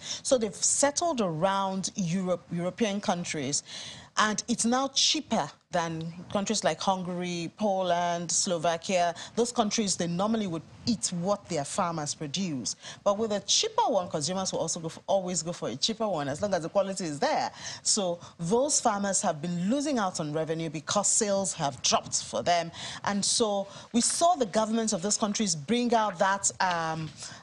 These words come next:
uh, ban that they do not want Ukraine grains in their country. So now E U has stepped in. So it used to be like an individual fight. Poland will come and say, "We're not going to take it," and Hungary will come. So now it's now an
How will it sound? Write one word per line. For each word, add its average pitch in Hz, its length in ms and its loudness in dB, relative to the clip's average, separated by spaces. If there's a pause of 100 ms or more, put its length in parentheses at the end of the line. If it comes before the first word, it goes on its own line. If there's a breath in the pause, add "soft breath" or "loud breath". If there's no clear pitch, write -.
uh, 170 200 2
ban 170 640 0
that 170 180 0
they 165 120 -2
do 196 280 2
not 196 160 0
want 180 220 0
Ukraine 185 760 -2 (320)
grains 180 600 -2
in 185 160 -2
their 165 140 2
country. 175 480 -4 (240 loud breath)
So 240 180 4
now 311 520 4 (120)
E 262 220 4
U 233 140 4
has 185 200 2
stepped - 320 2
in. 190 100 -2
So 285 120 2
it 254 80 0
used 403 140 -4
to 247 60 2
be 247 100 2
like 180 220 2 (280 loud breath)
an 185 160 0
individual 214 560 4
fight. - 680 0 (260 loud breath)
Poland 214 380 2
will 175 60 -4
come 202 200 0
and 175 100 0
say, 214 120 2
"We're 175 120 0
not 190 140 -2
going 190 120 -2
to 160 120 -4
take 220 400 0
it," 196 260 -2
and 160 160 -2
Hungary 202 460 0
will 175 100 -2
come. 190 280 -2 (220 loud breath)
So 226 120 0
now 233 240 2
it's - 140 -2
now 262 180 2
an 202 100 -2